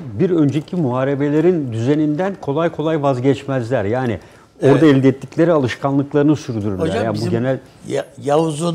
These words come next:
Speaker 2: Mısır seferinde
Speaker 1: Evet.
Speaker 2: kardeş bu olur mu yani ok yay varken erkekliğe sığar mı bu top getirmişsin
Speaker 1: Evet.
Speaker 2: karşımıza filan dediler öyle değil mi? Yani silah değiştirmek
Speaker 1: Evet.
Speaker 2: orduların çok hoşuna giden şeyler
Speaker 1: Evet.
Speaker 2: değil.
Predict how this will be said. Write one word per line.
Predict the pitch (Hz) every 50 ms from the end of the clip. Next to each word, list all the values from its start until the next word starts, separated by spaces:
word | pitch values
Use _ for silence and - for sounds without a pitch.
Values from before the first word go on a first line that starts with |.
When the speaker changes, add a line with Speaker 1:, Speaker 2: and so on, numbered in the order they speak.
| 160 151 156
Speaker 2:
Mısır | 165 170 - - 196 165
seferinde | - - 160 151 - 165 160 156 160
Speaker 1:
Evet. | 110 110 - 208 240 262 - - - - - _
Speaker 2:
kardeş | - - 139 139 147 190 185 185 -
bu | 165 165 160
olur | 147 143 160 196
mu | 214 226 208
yani | 175 156 147 151 165
ok | 165 170 151 - - - - -
yay | 170 160 160 160 156 151
varken | 151 151 151 147 139 - 151 151 147 131 117 - - - - - -
erkekliğe | 143 139 131 - - 165 - - - 170 160 156 147
sığar | - - 180 202 254 240
mı | 208 180 156
bu | 151 147 123 - - - _ -
top | - 185 175 180 - - -
getirmişsin | 185 165 - - 160 160 120 110 107 98 90 76
Speaker 1:
Evet. | 76 -
Speaker 2:
karşımıza | - 78 151 151 - 160 151 160 180 208 240
filan | 247 233 226 233 220 - - - - _ _ - -
dediler | 170 160 143 147 135 123 117 113 120 139
öyle | 135 - - 135 143
değil | 196 269 285
mi? | 262 170 - - _ _ _ _ _ _ _ _ _ -
Yani | 143 143 139 127 117 - _ _ _ _ _ _ _ _ _ _ _ -
silah | - - - - 156 180 202 208 - -
değiştirmek | 302 233 202 175 143 - - 165 160 143 151 190 233 349 - - - _ _ _ _ _ - 101
Speaker 1:
Evet. | 95 95 92 90 - - 175 -
Speaker 2:
orduların | 170 156 165 165 151 175 185 185 185 185 220 208
çok | 170 - 208 185 -
hoşuna | 208 208 - 202 208 - 208
giden | 180 190 196 196 190
şeyler | 160 170 175 190 196 226 240
Speaker 1:
Evet. | 202 196
Speaker 2:
değil. | 202 175 120